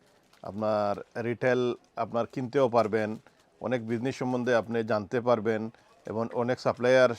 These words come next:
সাপ্লায়ার সম্বন্ধে আপনি জানতে পারবেন এবং অনেক সাপ্লায়ারকে, সাপ্লায়ারদের সাথে আপনি মিট করতে পারবেন। তো এটা অনেক বড় একটা অপরচুনিটি, ফার্স্ট টাইম এটা হইতেছে। এটা হইতেছে রমফোর্ড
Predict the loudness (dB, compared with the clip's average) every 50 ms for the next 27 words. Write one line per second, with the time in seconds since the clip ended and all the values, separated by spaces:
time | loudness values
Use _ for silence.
0 | -6 -12 -6 -4 -4 -2 0 2 2 2 2 0 -2 -4 -4 -4 -2 0 0 0
1 | 0 0 -2 0 0 -2 -2 -2 -4 -2 0 0 0 0 0 -2 -2 -4 -8 _
2 | _ _ _ _ -8 -4 -4 -2 -2 -2 -2 0 0 0 0 2 2 2 2 2
3 | 2 2 2 2 2 -2 -4 0 0 0 2 0 0 0 0 0 0 0 0 -2
4 | -2 -2 -2 -2 -4 -2 -4 -4 -4 -2 -4 -6 -4 -6 -8 -10 -12 -16 -16 -20
5 | _ _ _ _ _ _ _ _ _ _ -20 -16 -8 -6 -6 -6 -4 0 0 2
6 | 2 2 2 0 -2 -6 -12 -12 -6 -6 -4 -2 0 2 2 2 2 4 2 2
7 | 2 2 0 -2 -2 -2 -2 -4 -4 -4 -6 -8 -8 -12 _ _ -4 -4 -4 -4
8 | -2 0 0 0 0 0 -4 -10 -16 -20 -20 _ _ _ _ -4 -2 0 0 0
9 | 0 -2 -2 -4 -4 -4 -4 -6 -6 -10 -20 _ _ _ _ _ _ _ _ _
10 | _ _ _ -6 -2 0 0 0 0 -2 -4 -2 0 0 2 2 0 -2 -6 _
11 | _ _ _ _ _ _ _ -12 -6 -2 -2 -2 0 0 2 2 2 2